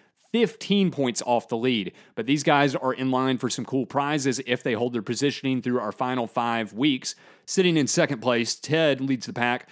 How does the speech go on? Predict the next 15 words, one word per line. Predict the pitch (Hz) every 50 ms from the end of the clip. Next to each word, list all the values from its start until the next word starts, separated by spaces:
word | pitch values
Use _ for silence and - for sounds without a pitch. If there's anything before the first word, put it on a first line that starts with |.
| - - _
for | - 135 127
a | 107
pair | 98 123 131 135 131
of | 131 - 117 107 98 98
Yeats | 120 131 131 -
sunglasses | - - 143 131 123 123 127 123 117 - 151 135 120 135 -
and | 131 127 131 123
a | - 127 110
fifty | - - 160 156 147 - 120
dollar | 123 120 117 113
Visa | 107 120 110 - 127
gift | 110 117 101 -
card, | 113 113 113 113 110 - - - - _ -
and | - 123 117 107
Tim | - - - 156 170 170 143 131 120 120